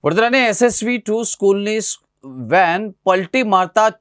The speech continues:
ચૌદ જેટલા વિદ્યાર્થીઓને નાની મોટી ઈજા પહોંચી હતી. આ અકસ્માતમાં સ્કૂલ વેનનું ટાયર ફાટતા સર્જાયા હોવાનું સામે આવ્યું છે. સ્કૂલ વેન એકાએક પલટી મારતા વિદ્યાર્થીના જીવ તાળવે ચોંટ્યા હતા.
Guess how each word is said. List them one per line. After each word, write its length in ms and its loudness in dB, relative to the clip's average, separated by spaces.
ચૌદ 280 2
જેટલા 360 0
વિદ્યાર્થીઓને 800 -2
નાની 300 -4
મોટી 260 -6
ઈજા 180 -10
પહોંચી 360 -10
હતી. 260 -14
આ 80 4
અકસ્માતમાં 600 2
સ્કૂલ 300 -2
વેનનું 300 -2
ટાયર 260 2
ફાટતા 500 0
સર્જાયા 380 -2
હોવાનું 300 -2
સામે 320 -10
આવ્યું 300 -8
છે. 180 -16
સ્કૂલ 360 2
વેન 360 2
એકાએક 540 -2
પલટી 340 0
મારતા 460 0
વિદ્યાર્થીના 600 -6
જીવ 220 -8
તાળવે 340 -8
ચોંટ્યા 360 -8
હતા. 340 -8